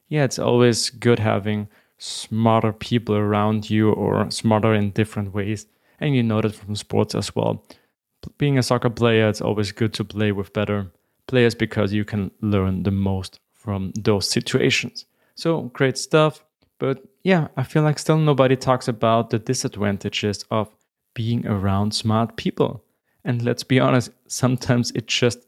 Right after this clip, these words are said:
sucks being around smart people. And I'm sure we all been in the situation and we all, and you all know what I mean. So first, um, it's about being intimidated by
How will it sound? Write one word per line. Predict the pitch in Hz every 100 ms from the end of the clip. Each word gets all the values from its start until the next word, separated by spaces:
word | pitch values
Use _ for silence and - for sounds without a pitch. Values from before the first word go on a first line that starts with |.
| _
sucks | - - 123 120 -
being | - 117 117 120
around | 113 113 113 120
smart | - 127 127 123
people. | - 180 - 104 - _ _ _
And | - 127 123
I'm | 123
sure | - - 147
we | 131 123
all | - 120 120
been | 117 117
in | 113
the | 110
situation | 107 110 120 120 120 -
and | 107
we | 104
all, | 101 107 107 107 - _ _ -
and | 127
you | 120 107
all | 113 113
know | 110 117 110 107 - _
what | - 104 104 -
I | 104 95
mean. | 92 107 113 - _ _ _ _ _
So | -
first, | 147 165 165 156
um, | - 147 147 139
it's | -
about | 143 127 135 135 120 139
being | 131 135
intimidated | - 127 180 208 139 107 101 104
by | - 113 110 113